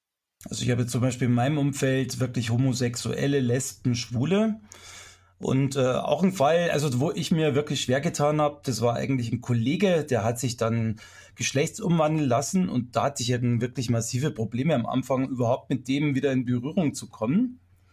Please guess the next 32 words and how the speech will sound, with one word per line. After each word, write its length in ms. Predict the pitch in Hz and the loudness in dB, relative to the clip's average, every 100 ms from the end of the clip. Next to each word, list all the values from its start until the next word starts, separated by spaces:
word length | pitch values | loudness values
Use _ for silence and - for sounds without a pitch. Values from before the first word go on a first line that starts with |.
| _ _ _ - | _ _ _ -2
Oder 160 | 143 | 0
mit 220 | 127 120 | 0 -2
ihr 300 | - 139 190 - | -2 0 0 0
in 120 | 143 | -2
dem 200 | 143 165 | 0 0
Fall 200 | 147 131 | 0 0
jetzt. 360 | 135 180 - | -2 -2 -6
Also 180 | 127 123 | -6 -6
das 160 | 127 - | -6 0
war 240 | 123 - | 0 0
etwa 300 | - - 143 | -8 -4 -2
so 80 | 131 | 0
ein 100 | 127 | 0
Punkt, 280 | 135 180 185 | 0 -2 0
wo 60 | |
ich 120 | 139 113 | -2 0
selber 240 | 127 160 | 0 0
gesehen 260 | - 147 151 | 0 -2 0
hab, 300 | 151 - - - - | 0 -2 -20 -20 -14
ja, 140 | - 123 | -8 -6
ich 140 | - | -2
hab 120 | 139 | -4
selber 360 | - 127 131 131 | -2 0 2 2
auch 140 | 143 | 2
noch 220 | 180 123 - | 2 0 -2
irgendwelche, 520 | 127 123 120 117 117 | -2 0 0 -2 -2
sag 160 | 113 | -2
ich 120 | 107 110 | 0 0
mal, 120 | 117 | -2
Diskriminierungs- 1200 | 117 120 - 120 120 120 123 120 117 104 - - | -2 -8 -4 0 2 2 2 2 0 -2 -6 -6
oder 240 | 117 - | -6 -6
Vorteile 760 | - 120 139 - 113 113 113 | -2 0 0 -2 -2 0 -2